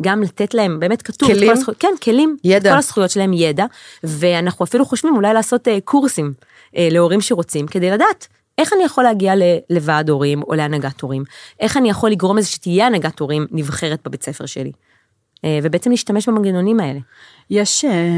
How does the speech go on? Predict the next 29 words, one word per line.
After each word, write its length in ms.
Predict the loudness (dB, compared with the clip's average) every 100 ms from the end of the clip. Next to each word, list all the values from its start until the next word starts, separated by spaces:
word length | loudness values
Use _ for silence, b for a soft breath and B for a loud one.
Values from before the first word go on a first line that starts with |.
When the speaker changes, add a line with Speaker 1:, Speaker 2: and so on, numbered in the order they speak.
| 0 -2 -4
Speaker 3:
לקראת 420 | -10 -2 -2 -2
ש-, 120 | -8 -16 -14
פתיחת 360 | -10 -6 -6
שנת 260 | -4 -4 -2
הלימודים, 480 | -4 -4 -4 -2 0
יש 340 | -2 -4 -10 -10
לך 160 | -12 -12 _ -6
משהו 380 | -4 -2 -4 -4
אופטימי 720 | -8 -14 -18 -10 -6 -4 -4
או 540 | -4 -4 -4 -4 -4 -8 -10
כזה 240 | -10 -8 -8 -6 -6 -8 -10 _ b b b b
שיכול 260 | -8 -4
לתת 260 | -4 -6 -14
תקווה 440 | -8 -6 -2 0
ל-, 80 | 0 -2 -2 -4
להורים 640 | -4 -4 -6 -6 -4 -4 -4
או 60 |
לאנשי 280 | -4 -6 -8
חינוך 360 | -10 -6 -6 -6
שמאזינים 600 | -6 -4 -4 -4 -4 -4
לנו? 200 | -4 -4 -6 _
Speaker 1:
לגמרי, 460 | -2 0 2 0 0
אני 160 | -2
חושבת 420 | -4 -2 0 0 0
שלראשונה 960 | -2 -2 -4 -2 -2 -2 -4 -2 0
מזה, 400 | 0 0 -2 -2 -6 _ _ -8
באמת, 420 | -6 -6 -8 -16 _ _ _
לפחות 440 | -12 -10 -6 -6 -4
עשור, 480 | -6 -4 -4 -4